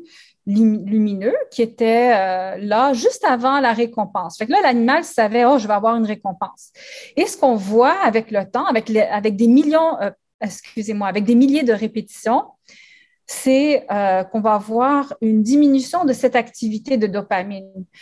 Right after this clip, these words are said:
Fait que si on a, mettons, un, un certain niveau de dopamine, euh, avec, euh, le premier, euh, la première fois que l'animal reçoit une récompense, ça augmente beaucoup.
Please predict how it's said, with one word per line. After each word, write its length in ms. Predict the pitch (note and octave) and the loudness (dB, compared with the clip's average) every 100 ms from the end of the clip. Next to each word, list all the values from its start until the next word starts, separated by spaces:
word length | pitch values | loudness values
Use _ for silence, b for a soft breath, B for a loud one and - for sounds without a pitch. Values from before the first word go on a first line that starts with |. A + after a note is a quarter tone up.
| B | B
Fait 100 | - | -4
que 40 | A3 | -2
si 100 | - | 0
on 100 | D#4+ | 2
a, 60 | D4 | 4
mettons, 320 | B3+ A3+ C4 | 2 2 0
un, 340 | A3+ A2+ G3+ - | 0 -4 -10 -10
un 20 | |
certain 320 | - A#3 C4+ | -8 -4 2
niveau 400 | B3 A#3+ A3+ C4 | 4 4 2 2
de 40 | |
dopamine, 640 | G#3+ G#3+ G#3+ G3+ G3 F3 - - B B B B - | 2 0 -2 -6 -8 -14 -16 -20 B B B B -6
euh, 20 | |
avec, 840 | G3+ F#3 F3+ D#3+ - G#3 A#3+ B3 A#3 | -4 -2 -2 -2 0 2 2 0 0
euh, 120 | G3+ | 2
le 160 | G3 | 0
premier, 560 | F#3+ - A#3+ A#3+ B3+ B3 | -2 0 2 2 2 2
euh, 220 | G3+ G3 | 0 -4
la 100 | G3 | -6
première 420 | G3 B3 B3 B3+ B3+ | -4 0 2 2 -2
fois 280 | - B3 | -2 0
que 180 | B3+ - | 0 -4
l'animal 440 | G#3 G3+ G3+ G#3+ A3 | -4 -2 -2 0 -2
reçoit 320 | G#3 - A3+ | -4 -2 0
une 80 | G#3+ | 0
récompense, 540 | A3+ A3 G#3+ A#3 - | -2 -4 -2 0 0
ça 240 | - G#3 | 2 2
augmente 420 | G#3 A3 B3 C4+ A#3 | 2 2 0 0 0
beaucoup. 440 | A#3 A#3 - F3+ | -2 -2 -8 -18